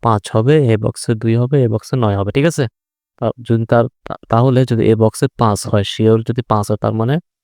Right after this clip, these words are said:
দেখো সাত দোগুণ চোদ্দ, চার হাতে আছে এক, ছয় হাতে বিয়াল্লিশ, আর একে তেতাল্লিশ,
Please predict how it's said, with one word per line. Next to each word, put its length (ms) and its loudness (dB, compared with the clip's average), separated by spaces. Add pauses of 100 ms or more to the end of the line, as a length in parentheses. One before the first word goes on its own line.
(360)
দেখো 200 -2
সাত 260 -2
দোগুণ 260 0
চোদ্দ, 260 -2 (220)
চার 220 2
হাতে 200 -2
আছে 180 0 (120)
এক, 260 4
ছয় 180 -2
হাতে 180 -2
বিয়াল্লিশ, 380 0
আর 100 2
একে 160 -2
তেতাল্লিশ, 360 0